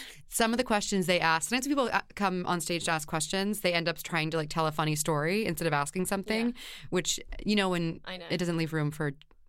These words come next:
Speaker 1: lots of jokes.
Speaker 2: Yeah.
Speaker 1: You get it.
Speaker 2: Yeah. <laughs> Well, like, I've gone to a lot of, like, do you know Gabby Bernstein? She's, like, a spiritual,
Speaker 1: Oh,
Speaker 2: like, yeah.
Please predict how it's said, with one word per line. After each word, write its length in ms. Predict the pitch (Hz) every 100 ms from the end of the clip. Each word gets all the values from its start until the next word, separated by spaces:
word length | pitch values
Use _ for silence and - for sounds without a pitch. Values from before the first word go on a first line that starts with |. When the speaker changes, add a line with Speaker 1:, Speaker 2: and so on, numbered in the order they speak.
| - -
Speaker 1:
lots 220 | 170 156
of 40 | 147
jokes. 560 | 156 - - - - 233
Speaker 2:
Yeah. 300 | 262 262 165 -
Speaker 1:
You 80 | 185
get 120 | 147
it. 120 | - - -
Speaker 2:
Yeah. 240 | 254 - - - - -
<laughs> 380 | 415 - - 285
Well, 120 | 294
like, 160 | 285 262
I've 200 | 196 226
gone 160 | 285 311
to 120 | 330
a 40 | 320
lot 180 | 269 240
of, 100 | 240
like, 160 | 214
do 60 | 220
you 40 | 226
know 120 | 277
Gabby 280 | 180 175 196
Bernstein? 640 | 165 165 190 214 226 247 - - - - -
She's, 160 | -
like, 120 | 240 254
a 40 |
spiritual, 680 | 247 - 214 214 - 208 190
Speaker 1:
Oh, 400 | 226 247 269 262
Speaker 2:
like, 180 | 226 196
yeah. 180 | 226